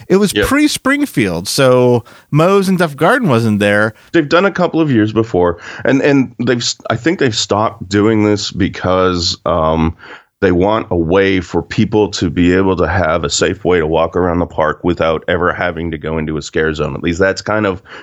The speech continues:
Speaker 2: the, the assumption that I've been making a-, as to where they're placing some of the scare zones now. On the, on the map, scare zone number, uh, four, which is Night Maze, uh, and scare zone number two, which is seven,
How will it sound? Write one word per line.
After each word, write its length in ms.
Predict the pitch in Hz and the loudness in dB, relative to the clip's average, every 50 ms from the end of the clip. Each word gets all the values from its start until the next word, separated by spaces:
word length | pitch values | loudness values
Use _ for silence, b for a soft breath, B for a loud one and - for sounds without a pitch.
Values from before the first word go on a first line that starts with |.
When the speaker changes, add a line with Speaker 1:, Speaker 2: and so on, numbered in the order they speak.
| B B B B - | B B B B -2
Speaker 2:
the, 400 | 85 95 92 87 85 82 82 78 | 0 2 2 2 2 0 0 0
the 120 | 78 92 87 | 0 0 0
assumption 520 | 85 - - 101 104 101 101 - 101 92 | 0 0 -2 -2 -2 -2 -2 -2 0 0
that 100 | 87 82 | 0 0
I've 120 | 82 82 80 | 0 0 -2
been 140 | 82 82 | -2 0
making 680 | 85 87 87 87 85 - 87 85 85 82 80 78 - - - | 0 0 0 -2 -2 -2 -2 0 0 0 0 -2 -4 -4 -2
a-, 260 | 82 82 76 - - | 0 0 0 0 0
as 200 | 90 92 87 - | 0 -2 -2 -2
to 120 | - 92 | 0 0
where 160 | 80 82 85 82 | 2 2 2 2
they're 100 | 80 73 | 0 -2
placing 400 | - - 82 82 80 - 92 85 | -2 -2 -2 -2 0 -2 -4 -2
some 160 | - - 92 | 0 0 0
of 60 | 90 | 0
the 80 | 90 90 | 0 0
scare 240 | - - 104 101 98 | 0 0 0 0 0
zones 300 | 107 107 107 104 101 101 | 0 0 0 0 0 0
now. 280 | 107 110 120 131 127 B B B B B B - | 0 0 0 -2 -4 B B B B B B -2
On 160 | 123 131 143 | -2 0 2
the, 240 | 143 139 127 117 117 - - - | 2 0 0 -2 -4 -8 -6 -2
on 120 | - 123 127 | 0 0 0
the 60 | 107 | 0
map, 380 | 101 92 90 90 90 90 - - - - | 0 0 0 0 -2 -4 -6 -10 -14 -12
scare 300 | - - - 120 117 113 | -6 -2 0 0 0 0
zone 280 | 113 117 117 117 113 104 | 2 2 2 2 2 2
number, 720 | 98 98 98 95 92 92 87 90 90 90 87 85 82 82 | 2 2 2 2 2 2 2 2 2 2 2 2 2 2
uh, 100 | 73 78 | 2 0
four, 380 | 80 - - - 143 139 135 135 | -2 -4 -2 0 2 2 4 4
which 180 | 123 107 - - | 2 0 0 -2
is 140 | 85 87 | -4 -2
Night 220 | 104 104 107 101 90 | 0 0 0 0 0
Maze, 400 | 104 104 101 104 98 95 95 - - - | 0 0 2 0 -2 -4 -6 -8 -4 -2
uh, 280 | 90 78 78 82 85 - - - | 0 0 0 0 -2 -4 -6 -4
and 140 | 98 98 95 | -4 -4 -2
scare 180 | - 120 117 110 | 0 -2 -2 0
zone 200 | 117 120 113 107 | 0 0 0 0
number 160 | 101 95 95 | 0 -2 -2
two, 200 | - - 98 92 | -2 -2 0 0
which 160 | 92 87 - | 0 0 -2
is 120 | 80 - | -4 -4
seven, 400 | - - 92 90 90 95 90 82 | -2 0 0 0 0 0 -2 -2